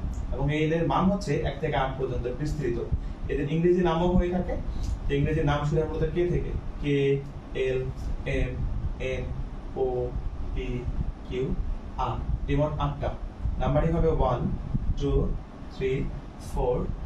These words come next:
ফাইভ, সিক্স, সেভেন, এইট। ওকে,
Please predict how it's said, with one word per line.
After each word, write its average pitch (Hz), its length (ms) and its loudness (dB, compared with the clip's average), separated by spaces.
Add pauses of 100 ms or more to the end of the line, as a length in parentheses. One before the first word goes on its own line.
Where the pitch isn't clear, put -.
(400)
ফাইভ, 120 240 2 (640)
সিক্স, - 280 2 (460)
সেভেন, 135 260 0 (560)
এইট। - 220 -4 (2000)
ওকে, 147 120 -2